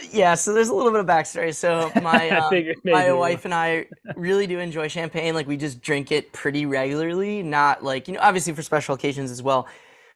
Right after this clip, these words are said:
Speaker 1: But, you know, it was her first powder day. So she just got back into
Speaker 2: Oh.
Speaker 1: skiing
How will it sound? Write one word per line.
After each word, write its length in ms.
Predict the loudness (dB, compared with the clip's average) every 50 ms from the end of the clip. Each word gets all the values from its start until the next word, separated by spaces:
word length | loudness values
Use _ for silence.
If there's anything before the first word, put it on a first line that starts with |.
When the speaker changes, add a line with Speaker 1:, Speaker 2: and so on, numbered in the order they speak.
| _ _
Speaker 1:
But, 160 | 2 2 2 4
you 40 |
know, 100 | 2 0
it 80 | 0 0
was 120 | 0 0
her 260 | -2 0 2 2 2 2
first 280 | 0 -2 -4 -4 -4
powder 260 | -4 -4 -2 -2 -2
day. 140 | -4 -6 -8
So 160 | -8 -10 -10
she 240 | -8 -6 -6 -6 -4
just 200 | -4 -4 -4 -2
got 200 | 0 0 0 2
back 280 | 2 0 0 0 -2 -8
into 220 | -8 -8 -8 -10
Speaker 2:
Oh. 40 | -10
Speaker 1:
skiing 720 | -10 -10 -10 -10 -8 -8 -6 -4 -2 -2 -2 -4 -6 -8